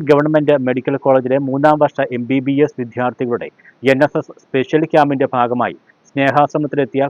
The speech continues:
കുട്ടികളുമായി കൊല്ലം തുളസി സംവദിച്ചു. ആയിരത്തി തൊള്ളായിരത്തി എഴുപത്തിയെട്ട് മുതലുള്ള ചലച്ചിത്ര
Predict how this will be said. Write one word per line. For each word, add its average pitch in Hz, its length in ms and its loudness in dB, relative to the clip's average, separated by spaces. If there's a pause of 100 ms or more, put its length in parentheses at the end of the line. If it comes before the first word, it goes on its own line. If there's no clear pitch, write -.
കുട്ടികളുമായി 143 600 -2 (100)
കൊല്ലം 127 240 -2
തുളസി 120 320 -6 (140)
സംവദിച്ചു. - 420 -14 (480)
ആയിരത്തി 196 380 6
തൊള്ളായിരത്തി 175 420 6
എഴുപത്തിയെട്ട് 147 680 2
മുതലുള്ള 127 320 2 (200)
ചലച്ചിത്ര 123 400 0